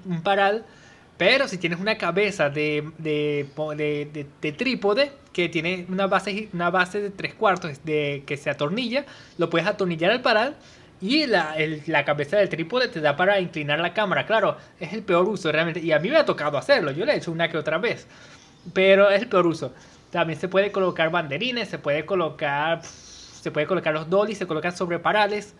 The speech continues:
la, la, los rieles para los dollies se colocan sobre parales, y, ah,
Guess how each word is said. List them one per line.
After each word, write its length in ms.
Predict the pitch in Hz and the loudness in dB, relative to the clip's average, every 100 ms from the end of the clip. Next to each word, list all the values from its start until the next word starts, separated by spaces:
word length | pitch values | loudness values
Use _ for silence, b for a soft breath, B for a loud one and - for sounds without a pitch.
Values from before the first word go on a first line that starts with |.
| b b b 156 | b b b -2
la, 320 | 143 147 147 | 2 2 2
la, 200 | 143 143 | -2 -2
los 300 | 156 143 147 | -4 -4 -6
rieles 340 | 156 160 175 | -4 -2 -2
para 180 | 175 160 | 0 0
los 160 | 143 143 | 0 -2
dollies 260 | 170 196 190 | -2 -2 -4
se 120 | 165 | -6
colocan 400 | 156 147 170 165 | -4 -4 -6 -6
sobre 220 | 180 160 | -4 -2
parales, 500 | 170 208 214 214 - - b b b _ _ _ - _ _ _ | 0 0 0 -4 -12 -20 b b b _ _ _ -20 _ _ _
y, 540 | 202 240 254 254 226 - - b b b b b - - | -6 -4 -4 -6 -8 -12 -20 b b b b b -20 -10
ah, 440 | 196 196 196 196 | -2 0 0 -2